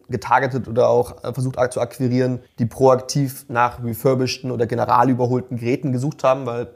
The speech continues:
davon gab's nicht so viel, die das proaktiv gesucht haben. Das heißt, speziell am Anfang hatten wir, glaube ich, also ich rede jetzt wirklich vom Anfang, im ersten Jahr, zweitausendsiebzehn,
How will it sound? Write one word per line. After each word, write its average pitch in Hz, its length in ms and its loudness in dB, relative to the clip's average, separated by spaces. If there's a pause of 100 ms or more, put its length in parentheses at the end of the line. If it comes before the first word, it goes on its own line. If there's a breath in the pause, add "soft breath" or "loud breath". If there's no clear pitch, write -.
(180)
davon 117 280 -6
gab's - 240 -2
nicht 139 100 -6
so 147 80 -6
viel, 143 160 -8
die 135 80 -4
das 127 160 -4
proaktiv 131 480 -6
gesucht 135 340 -6
haben. 147 360 2
Das - 80 -10
heißt, 123 160 2
speziell 135 240 2
am 123 100 4
Anfang 135 460 0
hatten 127 200 -4
wir, 123 100 -2
glaube 123 240 4
ich, - 80 -8
also 110 120 -8
ich 107 120 -10
rede 131 100 -8
jetzt 113 80 -6
wirklich 120 160 -6
vom 123 100 -4
Anfang, 127 300 -6
im 120 100 -6
ersten 120 340 -2
Jahr, 117 220 0
zweitausendsiebzehn, 123 600 -4